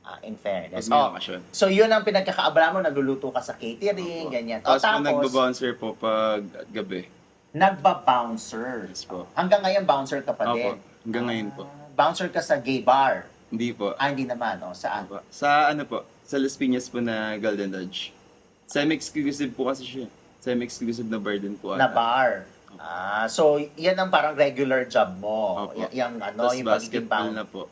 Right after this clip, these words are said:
Speaker 2: the rest.
Speaker 1: Basketball?
Speaker 2: Opo, the
Speaker 1: Sa,
Speaker 2: rest.
Speaker 1: may ano ka? May team ka? Or la-
Speaker 2: Opo. Player po ako sa lugar namin sa Dasma na ano, senior division po ngayon. Tapos S B L player din po ako ng Dasma.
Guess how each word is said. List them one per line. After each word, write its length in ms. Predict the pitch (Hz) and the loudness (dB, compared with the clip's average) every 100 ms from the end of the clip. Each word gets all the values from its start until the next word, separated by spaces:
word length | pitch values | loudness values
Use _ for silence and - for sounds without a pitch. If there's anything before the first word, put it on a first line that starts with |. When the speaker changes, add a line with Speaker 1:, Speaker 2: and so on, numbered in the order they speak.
| _ | _
Speaker 2:
the 140 | - 101 | -10 -8
rest. 420 | 95 - - - | -8 -10 -12 -8
Speaker 1:
Basketball? 800 | - 135 127 143 - 110 110 113 92 | 0 0 0 -4 -6 -2 2 2 0
Speaker 2:
Opo, 200 | 90 - 85 | -8 -16 -20
the 140 | - | -12
Speaker 1:
Sa, 140 | - 202 | 0 0
Speaker 2:
rest. 180 | 196 - | 0 0
Speaker 1:
may 160 | 165 | 2
ano 200 | - 151 | 2 0
ka? 240 | 139 151 190 | 2 2 2
May 160 | 165 147 | -2 -6
team 400 | 151 139 139 135 | -6 -4 -4 0
ka? 380 | 147 165 190 | 2 4 2
Or 220 | 131 127 120 | 0 -2 0
la- 100 | 127 | 0
Speaker 2:
Opo. 160 | 120 - - | 0 -2 -6
Player 260 | 139 147 151 | -2 0 2
po 140 | 156 | 2
ako 100 | 139 | 0
sa 160 | 139 135 131 131 127 | 0 2 4 4 2
lugar 220 | 127 123 120 | 0 0 0
namin 260 | 117 110 | 0 -2
sa 120 | 110 | -4
Dasma 340 | 110 101 - 110 | -4 -4 -4 -6
na 120 | 107 95 | -4 -4
ano, 120 | 95 95 - - | -4 -10 -16 -12
senior 320 | - 131 139 | -2 2 2
division 420 | 131 127 123 127 | 2 2 0 0
po 180 | 113 123 - | -2 -4 -4
ngayon. 420 | 104 98 98 101 | -4 -4 -6 -6
Tapos 400 | - 120 127 127 | -2 0 0 -2
S 220 | 123 123 | -2 -2
B 100 | 131 | 0
L 220 | 120 120 | 0 0
player 320 | 113 120 113 113 | -2 0 2 2
din 160 | 113 | 0
po 240 | 110 107 98 | -2 -4 -4
ako 60 | 101 | -4
ng 140 | 101 | -6
Dasma. 360 | 95 90 - | -6 -8 -12